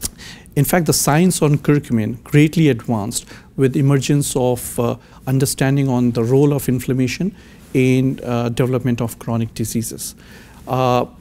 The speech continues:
we know now that, uh, inflammation is the root cause of, uh, all the chronic diseases. Uh, while it is not itself an evil, but, uh, uh, inflammation,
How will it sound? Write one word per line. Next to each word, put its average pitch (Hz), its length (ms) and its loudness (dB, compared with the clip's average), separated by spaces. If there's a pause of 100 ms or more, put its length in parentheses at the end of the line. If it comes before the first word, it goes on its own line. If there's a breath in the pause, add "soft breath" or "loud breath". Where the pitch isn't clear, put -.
we 175 180 4
know 160 280 6
now 123 380 2
that, 131 440 -4
uh, 120 120 0
inflammation 131 840 -2
is 120 540 -2 (160)
the 117 260 -2 (320 loud breath)
root 135 280 4
cause 120 280 -2
of, - 320 -4
uh, 113 120 -2
all 117 220 -2
the 113 80 -4
chronic 110 400 -4
diseases. - 560 -8 (560 loud breath)
Uh, 120 300 -2
while 131 360 -2
it 127 140 0
is - 180 -4
not 139 400 -2
itself 131 500 -2
an 117 200 -2
evil, 180 340 2 (360 loud breath)
but, 131 500 -4
uh, 123 140 2 (360)
uh, 123 300 -2
inflammation, 160 800 0